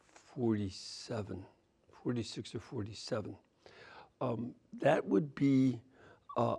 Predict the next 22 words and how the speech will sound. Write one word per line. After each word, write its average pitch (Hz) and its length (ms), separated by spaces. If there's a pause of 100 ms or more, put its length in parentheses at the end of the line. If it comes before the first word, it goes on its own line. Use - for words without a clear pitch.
a 110 120 (180)
good 165 480 (340)
verse 110 960 (420)
to 120 100
pay 113 240
attention - 600
to. - 180 (1300)
And 131 440 (720)
just 180 420
be 151 160
still - 400 (1300)
and 135 400
let 226 360 (380)
our 143 160
Lord 135 640 (300)
begin 143 400
to - 180
inspire 135 680
certain 127 460
thoughts 120 460
in 120 120
you. 123 180